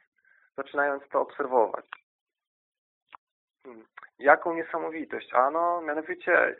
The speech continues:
udowodnić sobie, że to może mieć miejsce samo przez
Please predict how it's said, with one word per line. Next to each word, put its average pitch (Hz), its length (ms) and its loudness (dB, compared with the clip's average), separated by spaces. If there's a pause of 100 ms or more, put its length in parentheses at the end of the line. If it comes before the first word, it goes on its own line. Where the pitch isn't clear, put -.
udowodnić 180 600 4
sobie, 135 300 0
że 127 140 -6
to 123 160 -4
może 120 260 -10
mieć 120 220 -14
miejsce 120 500 -10 (840)
samo 131 180 0
przez 160 240 -2